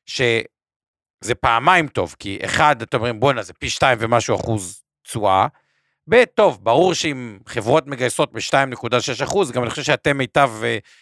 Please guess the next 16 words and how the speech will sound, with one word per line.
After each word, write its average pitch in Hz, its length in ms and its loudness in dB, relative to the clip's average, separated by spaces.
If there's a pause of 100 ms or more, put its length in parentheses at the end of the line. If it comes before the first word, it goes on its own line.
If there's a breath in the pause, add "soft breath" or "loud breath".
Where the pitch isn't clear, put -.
(200 soft breath)
גייסתם 139 500 0
באלפיים 123 520 2
עשרים 123 200 -6
ואחת, 139 160 0
ב-, 113 80 -2
ב-, 113 240 0
ב-, 107 260 0
כש-, - 240 -8
כשאג"ח 135 360 2
מדינת 139 180 2
ישראל 135 300 0
נתן, 135 320 0
אה, 120 220 0
אחוז 135 360 0
לעשר 139 280 -2
שנים, 220 380 0